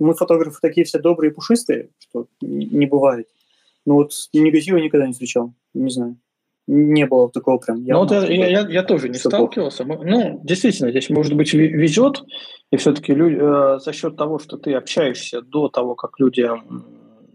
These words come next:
Speaker 2: бронируют и едут, пытаясь, э, рассказать максимально, как это будет выглядеть, что это будет выглядеть.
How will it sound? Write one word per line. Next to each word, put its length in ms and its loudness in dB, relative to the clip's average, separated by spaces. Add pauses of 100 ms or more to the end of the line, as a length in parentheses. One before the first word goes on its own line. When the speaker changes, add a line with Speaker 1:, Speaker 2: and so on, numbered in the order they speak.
Speaker 2:
бронируют 720 0
и 40 2
едут, 440 0 (480)
пытаясь, 640 -2
э, 60 0
рассказать 920 0
максимально, 840 -2
как 260 0
это 140 -10
будет 360 -8
выглядеть, 380 -8
что 300 0
это 160 -2
будет 300 -2
выглядеть. 320 -2